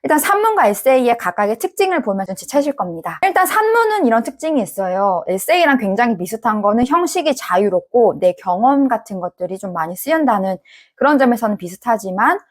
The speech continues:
산문은요, 객관적인 관찰과 정보를 전달하기 위한 용도로 보통 쓰입니다. 그렇기 때문에 있는 그대로 묘사하고 설명하는 형태의 문장이 대다수예요.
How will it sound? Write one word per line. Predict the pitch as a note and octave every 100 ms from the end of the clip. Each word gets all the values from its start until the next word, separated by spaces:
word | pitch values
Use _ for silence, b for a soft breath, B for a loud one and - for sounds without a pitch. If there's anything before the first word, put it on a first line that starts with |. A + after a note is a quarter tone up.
| b b
산문은요, | - G4 G#4 G#4 A#3+ F#3 A3+ G3+ - -
객관적인 | F#3+ G3 E4+ F4 E4+ D#4
관찰과 | C4 F#3+ G#3+ A3 G#3+
정보를 | G3 F#3+ G3+ G3 G3+
전달하기 | - F3+ F3+ G3 A3+ A#3 A3+ E3
위한 | F#3 F#3+ B3
용도로 | F#3 F3 G#3+ C4
보통 | - - F#3
쓰입니다. | - C#4+ D#4 G3 D3 - -
그렇기 | - B3 B3+ C#4+
때문에 | A#3+ G#3+ A3+ D4
있는 | A3 G#3+ A3+ D4+ G#4+ G4+
그대로 | C4+ A#3 A3+
묘사하고 | F3 F3+ G#3+ G3+
설명하는 | G#3 D#4+ E4+ E4 D#4 C#4+ C4+ C4+
형태의 | C4 B3+ B3+ A3+
문장이 | E3+ F3 F#3+ F#3 F#3+
대다수예요. | E3+ E3+ G#3 G3+ - E3 D#3 D#3 D3+